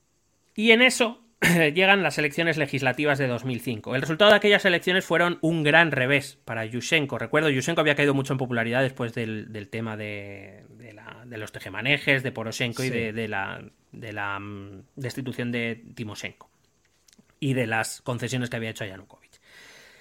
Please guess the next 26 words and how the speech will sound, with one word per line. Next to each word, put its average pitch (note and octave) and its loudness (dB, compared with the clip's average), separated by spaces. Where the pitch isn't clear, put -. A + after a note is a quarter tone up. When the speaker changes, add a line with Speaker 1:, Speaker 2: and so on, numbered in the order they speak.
Speaker 1:
El D#3+ -2
partido E3 6
de D#3 0
Yushchenko D3 2
perdió C#3 6
la B2+ 4
mayoría, B2+ 2
de D3 0
hecho C#3+ -2
se E3+ 0
convirtió C#3+ 4
en G#3 4
el D3 0
tercer D3 0
partido C3+ 0
del G#2+ -8
Parlamento, A2 -8
pasó A#2+ -4
de B2+ -2
ser B2+ -4
el C3 -4
primero C#3 -2
a C3 -4
ser C#3 -6
el B2 -6
tercero. - -10